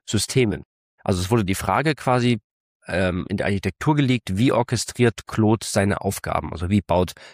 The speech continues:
er Kontext, wie trifft er Entscheidungen über mehrere Schritte? Und das ist ja der eigentliche Wettbewerbsvorteil, ne? Gar nicht das Modell, also das L L M, sondern quasi das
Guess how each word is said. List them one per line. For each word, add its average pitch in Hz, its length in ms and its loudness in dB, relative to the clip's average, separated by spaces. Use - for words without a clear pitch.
er 95 160 -4
Kontext, 139 760 0
wie 95 100 -2
trifft - 320 -10
er 82 100 -6
Entscheidungen 120 640 2
über 107 220 2
mehrere 104 420 4
Schritte? 104 360 0
Und 107 200 2
das 143 180 0
ist 147 120 0
ja 113 100 4
der 90 140 2
eigentliche 107 420 2
Wettbewerbsvorteil, - 720 -6
ne? 110 180 2
Gar 101 140 2
nicht 123 180 0
das 104 140 -2
Modell, 104 340 2
also 87 200 0
das 92 100 -2
L 95 140 2
L - 0 -
M, 123 180 2
sondern 104 240 2
quasi 98 240 0
das 92 180 -4